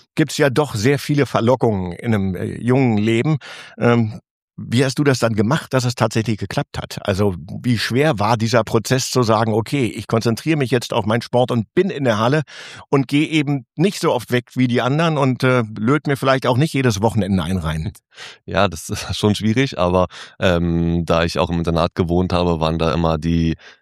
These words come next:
Speaker 2: die, ähm, Ausgangszeiten begrenzt. Äh, man musste auch immer wie so eine Art Mutti-Zettel ausfüllen, wo dann der Trainer und die Eltern unterschreiben mussten, ob man rausgeht,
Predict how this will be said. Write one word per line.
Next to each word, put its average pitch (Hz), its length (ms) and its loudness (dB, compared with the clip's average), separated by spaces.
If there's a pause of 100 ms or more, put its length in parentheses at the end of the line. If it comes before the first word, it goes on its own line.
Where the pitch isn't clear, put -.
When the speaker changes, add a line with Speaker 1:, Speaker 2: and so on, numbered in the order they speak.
(200)
Speaker 2:
die, 80 280 0
ähm, 73 440 -2 (220)
Ausgangszeiten 85 880 0
begrenzt. 82 600 0
Äh, 78 160 0
man 78 140 0
musste 78 320 -2
auch 76 120 -6
immer 78 240 -2
wie 80 100 -4
so 78 100 -4
eine 78 140 0
Art 76 200 -6
Mutti-Zettel 85 560 -2
ausfüllen, 80 640 0
wo 78 220 0
dann 78 220 0
der 80 120 0
Trainer 82 580 2
und 76 180 -4
die 82 100 -2
Eltern 82 240 0
unterschreiben 82 440 -2
mussten, 80 220 -2
ob 64 120 -2
man 82 100 0
rausgeht, 82 500 0